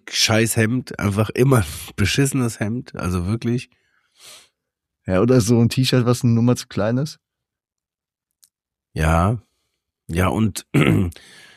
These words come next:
Speaker 1: auch kurze Hosen, die nicht, also so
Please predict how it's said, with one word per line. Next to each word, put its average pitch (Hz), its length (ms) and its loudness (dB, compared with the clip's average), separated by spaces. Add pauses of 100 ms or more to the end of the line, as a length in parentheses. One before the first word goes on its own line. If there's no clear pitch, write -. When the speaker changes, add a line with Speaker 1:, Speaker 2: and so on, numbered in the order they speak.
(340)
Speaker 1:
auch - 300 -2
kurze 135 380 2
Hosen, 113 300 2
die 92 140 0
nicht, 101 560 -2
also 87 340 -2 (160)
so 90 400 -4